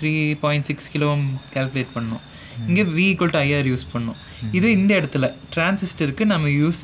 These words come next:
Speaker 1: the current gain. என்ன input current வந்து, அஹ், ஒரு current கெயினால ஜீன்னு வச்சுக்கலாம். current கெயினை,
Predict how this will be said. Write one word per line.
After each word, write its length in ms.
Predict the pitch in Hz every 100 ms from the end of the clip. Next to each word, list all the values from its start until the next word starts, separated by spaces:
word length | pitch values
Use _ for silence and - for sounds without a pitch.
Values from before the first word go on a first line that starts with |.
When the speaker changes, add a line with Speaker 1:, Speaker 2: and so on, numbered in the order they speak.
| -
Speaker 1:
the 160 | 220 - - - -
current 360 | 165 202 185 170
gain. 320 | 135 135 123 - - - - - - - - - -
என்ன 260 | 160 175
input 540 | 147 143 180 208 190 156
current 480 | 170 160 165 160 156
வந்து, 320 | 147 139 160 233 - - - - -
அஹ், 580 | 143 139 135 165 165 160
ஒரு 200 | 165 160
current 360 | 156 160 180 170
கெயினால 420 | 156 165 156 170 170 - - - - 139
ஜீன்னு 280 | 175 180 147
வச்சுக்கலாம். 420 | - 120 117 117 -
current 260 | 131 131
கெயினை, 280 | 123 120 117